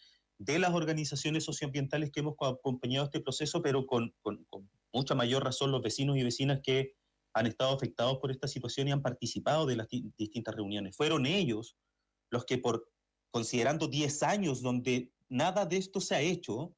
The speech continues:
fueron ellos los que comenzaron a solicitar que se realizaran estas mediciones de agua. Y sí, efectivamente, se realizaron en junio, julio, eh, en fuentes residenciales de vecinos, en,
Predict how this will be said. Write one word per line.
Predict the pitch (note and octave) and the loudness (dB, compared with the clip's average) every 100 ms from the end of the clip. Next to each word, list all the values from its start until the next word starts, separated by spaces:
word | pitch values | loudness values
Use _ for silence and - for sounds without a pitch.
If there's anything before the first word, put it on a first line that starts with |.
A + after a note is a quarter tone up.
| _ _ _ _ _ | _ _ _ _ _
fueron | D3+ D#3+ C3+ | 0 2 2
ellos | F#3 F#3+ | 2 2
los | F#3 F3 | 0 0
que | E3+ E3+ | 0 0
comenzaron | D3+ C#3 C3 D#3 D#3+ D#3+ | 0 0 0 0 2 2
a | |
solicitar | D#3 C3+ C3 B2+ D3 C#3+ | 0 -2 -2 -2 -2 -2
que | C#3+ C#3+ D3+ - _ | -2 -2 -2 -6 _
se | - C#3 | -6 0
realizaran | B2+ A#2+ A#2 C#3+ C#3 | 2 0 0 0 2
estas | B2+ B2+ | 0 -2
mediciones | A#2 A#2 G#2+ G#2+ G2+ | -2 -2 -2 -4 -4
de | |
agua. | F#2 A2 | 0 0
Y | |
sí, | - F3+ | 0 0
efectivamente, | G3 D3+ - D#3 E3 F3 | 0 0 0 2 2 0
se | F#3 C3+ | 0 0
realizaron | B2 B2 E3 F3 F3+ | 2 2 2 0 0
en | |
junio, | E3+ F#3 F3+ | 0 0 0
julio, | E3+ F3+ E3+ G3 - _ _ _ _ _ _ - | 2 2 2 0 -6 _ _ _ _ _ _ -2
eh, | C3+ C#3 C#3 | 0 0 0
en | C#3 | 0
fuentes | C#3 G#3 G#3 A3 | 2 2 2 2
residenciales | G3+ - F3 B2+ A2+ - F3+ G3 G2+ F#2 - | 0 2 2 2 0 2 2 2 0 -4 -12
de | B2+ B2 | -6 -2
vecinos, | A#2+ - G#2+ B2+ | -2 -2 -4 -2
en, | E3 G3 | -2 -2